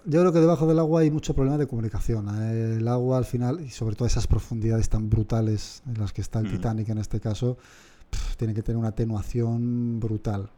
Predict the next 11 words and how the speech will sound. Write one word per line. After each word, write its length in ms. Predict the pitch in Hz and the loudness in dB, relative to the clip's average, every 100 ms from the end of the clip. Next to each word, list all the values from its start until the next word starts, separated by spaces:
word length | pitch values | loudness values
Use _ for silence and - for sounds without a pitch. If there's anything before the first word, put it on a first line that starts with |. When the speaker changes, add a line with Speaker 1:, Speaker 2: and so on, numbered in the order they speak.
| _ | _
Speaker 1:
Sobre 220 | - 117 | -6 -4
todo 100 | 107 | -2
este 140 | 123 123 | -2 0
tipo 300 | 123 131 123 | -2 0 0
de, 400 | 123 123 120 120 - - - - - | 2 2 0 -4 -12 -20 -20 -20 -8
de 960 | 117 123 120 120 120 120 117 120 117 | -2 2 4 4 4 4 4 4 2
dispositivos 720 | 113 127 113 - 107 139 120 | 0 -2 0 2 4 4 2
tipo 220 | - 117 113 | 2 2 2
Blu-, 120 | 113 | 2
Bluetooth 440 | 113 113 139 123 | 2 2 4 2
que 260 | - - 107 | -2 -4 -4